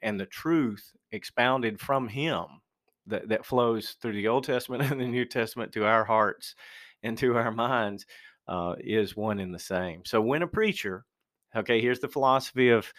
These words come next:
expositional preaching. You either stand in that pulpit and you're gonna preach your best, uh, ideas or your best advice or your best, um, what we do, technological survey of what people want, what they think they need, or you're gonna preach Christ.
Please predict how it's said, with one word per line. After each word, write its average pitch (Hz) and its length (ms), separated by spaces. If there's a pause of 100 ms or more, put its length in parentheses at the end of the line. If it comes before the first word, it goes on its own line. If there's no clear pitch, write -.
(360)
expositional 113 680
preaching. 113 440
You 143 160
either 180 160
stand 156 300
in 151 80
that 147 200
pulpit 135 360
and 113 100
you're 120 100
gonna 123 160
preach 123 460
your 113 240
best, 117 580 (100)
uh, 95 220
ideas 117 760 (380)
or 101 80
your 104 200
best 107 480
advice 135 720 (100)
or 95 80
your 92 220
best, 113 560 (400)
um, 87 420 (480)
what 120 220
we 110 100
do, 101 140
technological 123 760
survey 123 460
of 113 80
what 120 180
people 123 260
want, 123 300
what 107 140
they 107 100
think - 260
they 117 120
need, 135 360 (400)
or 160 200
you're 170 120
gonna 170 140
preach - 260
Christ. - 540